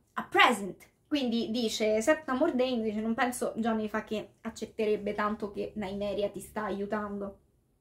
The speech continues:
E il, il lupo la guard-, lo guarda, quindi che vuoi, no? Ehm, però dice: "Ok, però, eh, sono venuto qui perché c'ho un regalo per te e che deve essere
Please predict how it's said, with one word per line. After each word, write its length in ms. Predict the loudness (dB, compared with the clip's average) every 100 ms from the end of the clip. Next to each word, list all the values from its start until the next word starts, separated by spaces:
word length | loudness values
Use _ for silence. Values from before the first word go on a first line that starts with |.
| _ _ -20 -20 -20 -20 _ 0
E 680 | 4 6 6 6 4 0 0
il, 120 | -2
il 180 | 0 4
lupo 240 | 6 8
la 140 | 8 8
guard-, 340 | 6 4 2
lo 100 | 4
guarda, 320 | 4 4 2 -4
quindi 460 | -4 -6 -6 -8 -12 _ _ -20 -18
che 160 | -4 -2
vuoi, 340 | -2 -2 -4
no? 220 | -4 -6 -8 -20 -20 -18 2
Ehm, 720 | 6 6 6 4 0 -2 -2
però 360 | 4 8 10 10 6
dice: 240 | -4 -2
"Ok, 260 | 0 2 4
però, 340 | 4 6 4
eh, 460 | 4 4 6 4 2
sono 200 | 0 -2
venuto 380 | -2 0 -2 -2
qui 220 | -2 -2
perché 680 | 0 -2 -2 2 4 4 0
c'ho 300 | 6 8 8
un 60 | 4
regalo 400 | 2 2 2 0
per 180 | -4 -4
te 260 | -8 -12 -14 -20 -20 -20 _
e 220 | 4 4 6
che 140 | 2
deve 200 | 4 6
essere 680 | 6 4 0 2 4 2